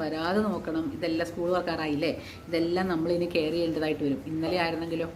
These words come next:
ഒരു പ്രശ്നം ഉണ്ടാവില്ലായിരുന്നു. അപ്പം ഇന്നലെ ഞാൻ മാറ്റി വെച്ച് ചെയ്ത്, ചെയ്തുകൊണ്ടിരുന്ന കാര്യങ്ങൾ എനിക്ക് ഇന്നായാലും വീട്ടിലിരുന്ന് ചെയ്യാമായിരുന്നു. പക്ഷേങ്കിൽ ഞാൻ അതിന് മെനക്കെട്ടില്ല. ആ കാര്യം ചെയ്തിട്ട്, ഏഹ്, ഇതങ്ങോട്ട് മാറ്റി വെച്ചു. പിന്നെ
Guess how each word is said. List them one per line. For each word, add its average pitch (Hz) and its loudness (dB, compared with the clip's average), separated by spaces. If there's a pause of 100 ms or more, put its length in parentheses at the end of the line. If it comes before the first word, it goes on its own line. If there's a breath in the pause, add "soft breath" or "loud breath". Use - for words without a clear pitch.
(140)
ഒരു 226 0
പ്രശ്നം 185 -2
ഉണ്ടാവില്ലായിരുന്നു. 147 0 (440 loud breath)
അപ്പം 180 2 (160)
ഇന്നലെ 185 6 (100)
ഞാൻ 240 8 (120)
മാറ്റി 214 4
വെച്ച് 240 2
ചെയ്ത്, 214 6 (140)
ചെയ്തുകൊണ്ടിരുന്ന 214 6 (100)
കാര്യങ്ങൾ 202 0
എനിക്ക് 208 -2
ഇന്നായാലും 226 2
വീട്ടിലിരുന്ന് 202 0
ചെയ്യാമായിരുന്നു. 160 0 (180)
പക്ഷേങ്കിൽ 190 -2 (140)
ഞാൻ 170 0 (120)
അതിന് 175 4
മെനക്കെട്ടില്ല. 151 0 (260)
ആ 208 4 (180)
കാര്യം 247 4 (100)
ചെയ്തിട്ട്, 185 2 (580 loud breath)
ഏഹ്, 135 -2 (180)
ഇതങ്ങോട്ട് 175 4
മാറ്റി 131 -6
വെച്ചു. - -10 (1160 loud breath)
പിന്നെ 240 10